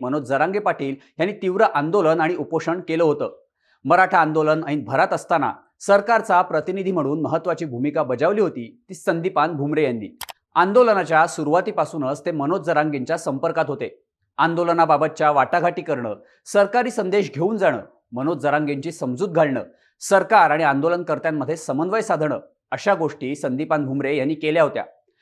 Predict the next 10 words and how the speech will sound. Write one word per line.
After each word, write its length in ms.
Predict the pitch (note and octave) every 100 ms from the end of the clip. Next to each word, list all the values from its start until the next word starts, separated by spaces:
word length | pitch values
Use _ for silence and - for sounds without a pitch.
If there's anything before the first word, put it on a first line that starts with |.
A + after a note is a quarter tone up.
| _ _ -
आता 160 | D#3
सरकारनं 640 | F3 E3 D#3+ F#3 E3+ D#3 D#3
मराठा 360 | C#3 D3 D#3+
समाजाला 560 | D3+ C#3 D#3+ C#3 B2+ C3+
दहा 240 | A#2 B2
टक्के 320 | D#3 D#3 E3
स्वतंत्र 440 | D#3+ C3+ C3+ D#3 D#3+
आरक्षण 420 | C3+ C#3 D3 C3
दिलं 200 | B2 E3+
असलं 340 | G#3 - B2